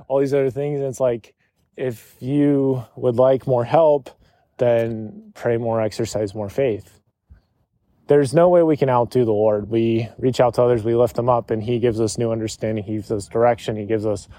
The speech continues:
love in our hearts for pushing past that discomfort, and also that person is lifted. And not only that, when we lift up that person, it's basically like we're lifting up, like, future generations, <laughs> 'cause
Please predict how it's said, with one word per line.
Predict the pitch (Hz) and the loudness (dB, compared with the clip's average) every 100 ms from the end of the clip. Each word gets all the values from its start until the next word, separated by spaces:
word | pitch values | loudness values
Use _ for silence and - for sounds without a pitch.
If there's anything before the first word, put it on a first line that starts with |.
| _ _ _ _ _ | _ _ _ _ _
love | 120 123 120 110 | 0 2 4 2
in | 110 | -2
our | 107 | -2
hearts | 98 120 113 - - - - _ _ _ _ - - _ | 2 2 0 -4 -8 -10 -14 _ _ _ _ -20 -20 _
for | - 135 127 127 123 - - | -2 2 4 4 2 -2 -2
pushing | 156 131 131 120 | 0 0 -2 -2
past | - 123 123 - - | 2 4 2 0 0
that | 110 110 - - _ - | 2 2 0 -8 _ -6
discomfort, | 123 - - 135 123 113 113 - | -4 -2 -2 -2 0 -2 -2 -4
and | 117 117 | -8 -4
also | - 127 120 123 | 2 2 2 0
that | 113 113 | 2 0
person | - 123 - 110 | -2 -6 -4 -4
is | 113 - | -4 0
lifted. | 123 - 107 107 107 _ _ _ _ _ _ _ - - - _ - - - | -2 -2 -6 -6 -6 _ _ _ _ _ _ _ -20 -20 -20 _ -20 -20 -4
And | 135 139 | 0 4
not | 151 180 | 4 4
only | 170 151 | 4 4
that, | 123 120 120 | 4 4 2
when | 120 | 0
we | 123 | 0
lift | 120 127 160 | 2 2 0
up | 139 - | -2 -2
that | 135 120 | -2 0
person, | - 120 - 139 | 0 -4 -2 -6
it's | 107 | -2
basically | 139 143 160 | 0 0 2
like | 147 123 | 2 2
we're | 120 | 0
lifting | 110 117 - 120 | -2 -2 -2 -4
up, | 110 110 | -4 -6
like, | 107 98 - _ _ _ _ | -8 -10 -12 _ _ _ _
future | - 151 - | -2 0 0
generations, | 123 123 113 117 123 - - - - | 2 2 2 0 0 -2 -4 -4 -2
<laughs> | |
'cause | - 131 131 - | 2 2 2 -6